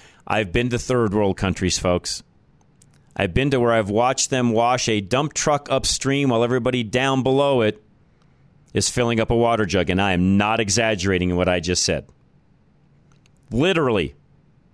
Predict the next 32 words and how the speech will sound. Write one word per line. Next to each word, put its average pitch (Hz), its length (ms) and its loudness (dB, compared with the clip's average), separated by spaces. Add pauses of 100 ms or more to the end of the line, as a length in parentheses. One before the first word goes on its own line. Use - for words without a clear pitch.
(200)
machinery 135 680 0
upstream 139 720 0 (440)
that 104 140 -2
they 131 140 0
are 156 160 2
washing 147 540 2
mud 156 320 2
and 139 100 -2
crud 160 320 2
and 139 100 0
stuff 143 300 0
off 143 260 -2
of. 92 280 -4 (1700)
People 143 280 0
bathing 151 500 0
in 151 140 0
it, 151 200 -2
you 160 220 -2
name 160 260 0
it. 131 100 -2
Everything's 143 360 0
going 160 260 0
on 156 160 0
in 151 60 0
the 151 80 0
river 143 240 0
'cause 120 160 0
it's - 80 -4
the - 80 -4
place 143 280 0
everybody 147 300 0
gathers 143 560 0